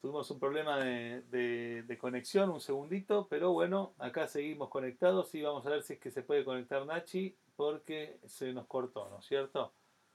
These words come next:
Acá está Tío Lucas, saludos a Mirko Slatar, a Bruno Slatar, Darko Slatar, unos maestros los Slatar, grandes exponentes del skate,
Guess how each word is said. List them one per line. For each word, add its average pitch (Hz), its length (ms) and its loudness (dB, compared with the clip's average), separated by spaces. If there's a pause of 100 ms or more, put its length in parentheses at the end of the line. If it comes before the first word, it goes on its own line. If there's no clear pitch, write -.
(200)
Acá 117 200 0
está 139 240 4
Tío 147 200 6
Lucas, 175 360 6
saludos 156 340 0
a - 80 2
Mirko 156 300 -2
Slatar, 170 400 8
a 135 80 8
Bruno 151 260 2
Slatar, 160 520 6
Darko 170 340 6
Slatar, 165 500 6
unos 131 360 -2
maestros 156 540 4
los 139 140 4
Slatar, 175 600 6 (520)
grandes 160 320 2
exponentes 151 460 4
del 135 120 6
skate, 185 380 8